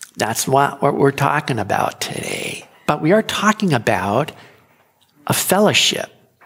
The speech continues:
and a fabulous fellowship. And there's something better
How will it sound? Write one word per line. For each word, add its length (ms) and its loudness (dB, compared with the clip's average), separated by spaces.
and 120 0
a 40 2
fabulous 1400 0
fellowship. 760 -2
And 500 4
there's 220 4
something 680 0
better 760 -4